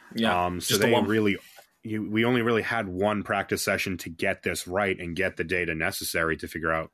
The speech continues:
Speaker 2: that they had a problem,
Speaker 1: Mm.
Speaker 2: um, and then try and correct for it.
Speaker 1: Yeah, and the F I A did, if, as far as I'm concerned, a,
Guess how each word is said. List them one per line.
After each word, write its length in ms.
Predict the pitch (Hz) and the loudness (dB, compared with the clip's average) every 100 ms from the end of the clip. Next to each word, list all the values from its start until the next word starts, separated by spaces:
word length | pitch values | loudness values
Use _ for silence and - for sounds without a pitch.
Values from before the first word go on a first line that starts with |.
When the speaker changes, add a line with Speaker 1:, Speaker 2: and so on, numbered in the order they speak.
| _ | _
Speaker 2:
that 120 | 92 80 | -12 -6
they 100 | 78 | -4
had 220 | 98 127 | -2 -4
a 60 | |
problem, 520 | - 87 78 76 78 - - - | -2 -2 -2 -4 -10 -12 -18 -4
Speaker 1:
Mm. 260 | 120 110 - - _ _ - | 0 0 -2 -16 _ _ -8
Speaker 2:
um, 480 | 73 80 80 82 82 | -4 -2 -2 -2 -4
and 160 | 82 92 | -4 -2
then 160 | 101 | -2
try 220 | 95 110 | 0 0
and 100 | 104 | -2
correct 360 | 82 80 92 - | -2 -2 -2 -4
for 260 | - 82 80 | -10 -8 -8
it. 80 | - _ _ _ | -10 _ _ _
Speaker 1:
Yeah, 300 | - 135 135 107 | -4 -2 -2 -2
and 400 | 113 107 104 101 | 0 0 0 -2
the 120 | 104 | 0
F 160 | 113 - | 0 2
I 200 | 117 117 | 2 4
A 140 | 117 | 2
did, 500 | 110 - 104 107 220 - _ _ _ - | 0 0 2 2 2 -12 _ _ _ -8
if, 240 | 101 - | -6 -2
as 120 | 110 | 0
far 260 | - 123 113 | 2 2 2
as 100 | 98 | 2
I'm 180 | 127 120 | 2 0
concerned, 500 | 98 - 98 104 98 | -2 0 0 -2 -2
a, 200 | 107 98 | -4 -6